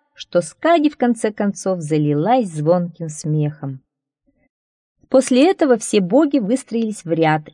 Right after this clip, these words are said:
и закутались с головой в плащи,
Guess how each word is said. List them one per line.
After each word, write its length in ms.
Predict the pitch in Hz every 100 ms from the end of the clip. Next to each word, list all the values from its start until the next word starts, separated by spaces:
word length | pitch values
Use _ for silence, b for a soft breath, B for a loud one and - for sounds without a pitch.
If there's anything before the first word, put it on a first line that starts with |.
| -
и 80 |
закутались 800 | 170 190 151 - 302 302 269 240
с 60 | -
головой 380 | 151 156 160 214
в 100 | -
плащи, 680 | 202 202 - - 147 131